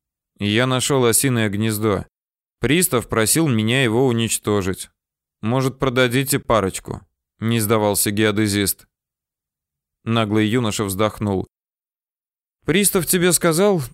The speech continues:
так и гранат пусть даёт. У него их целый склад. Нам гранаты продавать запрещено".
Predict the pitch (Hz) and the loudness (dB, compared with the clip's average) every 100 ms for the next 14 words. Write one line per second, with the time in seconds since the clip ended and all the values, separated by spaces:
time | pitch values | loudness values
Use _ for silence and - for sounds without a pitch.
0 | _ 170 202 175 180 131 123 - 135 117 | _ -2 0 2 2 2 0 0 -2 0
1 | 131 123 117 - - 170 202 208 - 214 | 2 2 2 0 -2 2 4 2 2 2
2 | 196 190 - 156 95 - - _ 131 190 | 4 2 2 0 0 -4 -20 _ -2 0
3 | 226 135 113 104 92 90 78 - 131 139 | 2 2 2 0 -2 -6 -10 -6 -2 0
4 | 170 214 143 117 104 101 - 104 101 95 | 2 2 0 -2 -2 -2 -2 -2 -2 -6